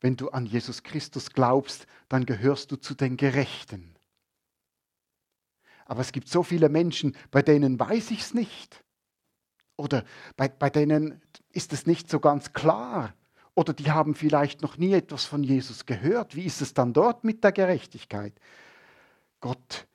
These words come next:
wird diesen Unterschied machen müssen. Hüten wir uns davor, selber dieses Urteil fällen zu wollen. Es ist uns nicht gegeben. Seine Gerechtigkeit, Gottes Gerechtigkeit,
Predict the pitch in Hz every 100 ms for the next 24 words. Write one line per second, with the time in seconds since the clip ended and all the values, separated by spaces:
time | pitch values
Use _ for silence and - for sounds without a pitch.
0 | _ 113 127 - 139 135 135 123 120 _
1 | _ - 123 - 123 131 120 117 107 -
2 | - 107 107 101 - - 92 82 _ _
3 | _ _ _ _ - 185 185 156 120 117
4 | 110 - 113 - 104 101 92 _ _ _
5 | _ _ _ _ - 139 139 127 110 104
6 | - - 135 110 110 104 - 101 104 -
7 | 107 104 98 107 117 131 120 - 127 -
8 | 113 - - - - 113 104 101 95 95
9 | 80 _ _ _ _ _ _ _ _ _
10 | _ _ _ _ - _ - 170 262 262
11 | 247 240 - 214 - - 120 107 - -
12 | _ _ 247 - 226 - 196 196 - 185
13 | - 151 135